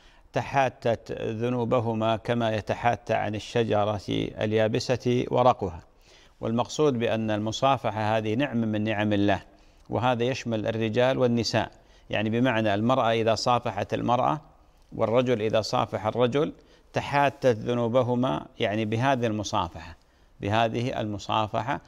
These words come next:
مثل ما يتساقط الورق اليابس عن الشجرة، آه، الورق اليابس عن الشجرة في وقت الخريف، هكذا الذنوب تتساقط.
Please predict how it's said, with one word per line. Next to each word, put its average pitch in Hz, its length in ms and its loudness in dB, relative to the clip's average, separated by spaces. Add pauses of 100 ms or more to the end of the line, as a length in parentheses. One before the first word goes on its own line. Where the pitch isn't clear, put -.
(340)
مثل 170 220 2
ما 151 220 2
يتساقط 135 640 0
الورق 120 380 4 (280)
اليابس 113 600 0
عن 104 140 -6
الشجرة، 101 540 -2 (680)
آه، 50 1000 -4
الورق 117 420 2
اليابس 107 540 0
عن 104 140 -4
الشجرة 120 560 2 (560)
في 117 140 -4
وقت 120 260 -4
الخريف، 113 580 0 (260)
هكذا 131 560 0
الذنوب 117 420 -2
تتساقط. 104 720 -2